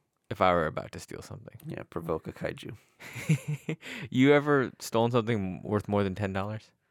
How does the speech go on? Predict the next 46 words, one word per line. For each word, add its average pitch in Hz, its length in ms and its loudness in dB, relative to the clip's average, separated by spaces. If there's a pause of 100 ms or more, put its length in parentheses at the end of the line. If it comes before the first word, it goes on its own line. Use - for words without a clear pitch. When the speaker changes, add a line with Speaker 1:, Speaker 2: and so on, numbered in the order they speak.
(1160)
Speaker 2:
No, 92 500 -2
I 78 80 0
haven't. 82 400 -4 (280)
Speaker 1:
Neither 85 280 0
have 78 100 -2
I. 80 240 -6
So 101 200 0
I, 101 160 2 (320)
we're 104 160 2
both 95 420 0 (280)
this 117 220 -2
is 123 100 2
an 123 80 4
area 110 260 4
we're 90 100 0
not 80 220 -2
experts - 400 -10
in. - 140 -8
Speaker 2:
No, 73 240 -6 (160)
you're 80 200 -6
right. 76 200 -6 (260)
Speaker 1:
I - 80 -2
don't 92 100 2
know 90 140 0
how 98 220 2
you 98 180 -2
would 90 140 -2
do 52 120 -4
it. - 140 -12 (100)
Do 101 100 -6
you 107 100 2
need 127 540 2
a - 40 -4
distraction 127 800 0 (220)
when 110 140 -2
you're 110 100 4
actually 110 340 0
stealing 117 320 -2
something, 117 440 -2
or 98 60 -2
do 87 100 -4
you 87 100 0
just 85 260 -8
go 104 180 4
for 117 240 -2
it? - 100 -8